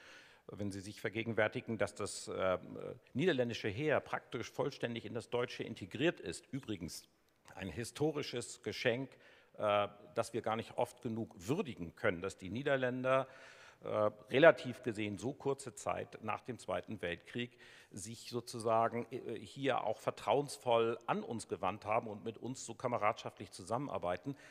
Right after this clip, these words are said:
Aber das müssen wir halt, äh, in allen Bereichen leisten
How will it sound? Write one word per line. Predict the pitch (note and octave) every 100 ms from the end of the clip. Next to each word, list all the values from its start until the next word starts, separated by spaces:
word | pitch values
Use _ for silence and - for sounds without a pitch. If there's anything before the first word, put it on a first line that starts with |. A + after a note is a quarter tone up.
| - - -
Aber | G2+ G#2+
das | C3
müssen | D#3+ D3+ D3+ C3+
wir | B2+ G2+
halt, | A2+ A2+ - - -
äh, | A2 G#2
in | G#2
allen | G#2 A#2+ D#3+ D3
Bereichen | G#2+ F2 F#2 - F#2+ F#2+
leisten | - F2 F#2 G#2+ - - F2+